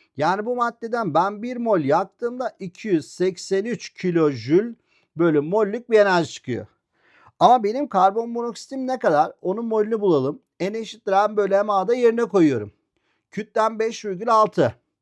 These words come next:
M A'm arkadaşlar karbon monoksit olduğu için on iki, on altı daha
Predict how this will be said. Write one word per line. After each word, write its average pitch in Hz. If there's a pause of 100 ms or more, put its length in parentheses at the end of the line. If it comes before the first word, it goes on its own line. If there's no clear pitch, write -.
(400)
M 170
A'm 233
arkadaşlar 226
karbon 190
monoksit 202
olduğu 185
için 208
on 180
iki, 196
on 180
altı 190
daha 120